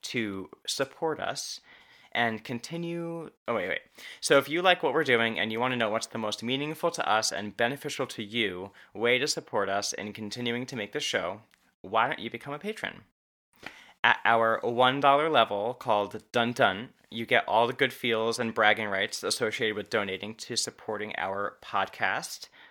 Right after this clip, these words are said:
supporting our independent podcast, <laughs> stressing that part.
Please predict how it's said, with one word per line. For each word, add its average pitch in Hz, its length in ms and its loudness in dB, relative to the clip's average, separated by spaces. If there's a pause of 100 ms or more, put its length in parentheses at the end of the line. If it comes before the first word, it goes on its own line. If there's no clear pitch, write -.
(240)
supporting 127 480 -2
our 110 180 0 (340)
independent 156 640 -2
podcast, 107 720 2 (480)
<laughs> - 400 -12
stressing 139 600 6
that 113 280 4
part. 117 360 4